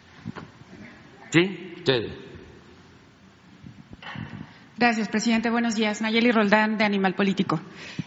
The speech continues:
Speaker 2: Eh, este martes publicamos una investigación, las organizaciones R tres D, eh, Social TIC, Artículo diecinueve,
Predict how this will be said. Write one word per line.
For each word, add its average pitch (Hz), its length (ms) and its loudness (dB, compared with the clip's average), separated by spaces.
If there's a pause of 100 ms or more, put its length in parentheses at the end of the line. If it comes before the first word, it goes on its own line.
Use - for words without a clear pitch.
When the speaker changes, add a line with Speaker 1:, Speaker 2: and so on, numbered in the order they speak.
(120)
Speaker 2:
Eh, 240 640 4
este 294 220 2
martes 311 560 2
publicamos 226 560 4
una 233 140 4
investigación, 220 880 2
las 208 180 4
organizaciones 208 1080 2
R 214 260 4
tres 208 260 2
D, 226 320 2 (200)
eh, 185 340 0
Social 208 400 4
TIC, - 380 -2
Artículo 214 420 2
diecinueve, 220 640 2